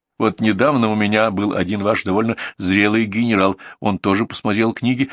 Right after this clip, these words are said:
покритиковал за отсутствие военных мемуаров. Я сказал: «Пишите, издавайте, купим». «А где вы воевали в революцию?» «Я на Востоке сражался под Волочаевкой.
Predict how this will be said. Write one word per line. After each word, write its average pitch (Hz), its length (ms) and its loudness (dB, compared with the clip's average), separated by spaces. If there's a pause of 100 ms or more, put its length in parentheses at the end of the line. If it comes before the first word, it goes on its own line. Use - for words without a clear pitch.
(120)
покритиковал 113 640 0
за 98 140 0
отсутствие 113 420 -2
военных 107 380 0
мемуаров. 92 580 -2 (400)
Я 131 160 0
сказал: 151 400 0 (140)
«Пишите, 113 600 0
издавайте, 98 640 0 (180)
купим». 165 400 -2 (1200)
«А 147 100 0
где 143 240 2
вы 139 160 4
воевали 117 500 4
в 95 80 0
революцию?» 107 600 0 (920)
«Я - 120 2
на 185 80 2
Востоке 160 540 0
сражался 98 560 0
под 98 140 0
Волочаевкой. 92 760 0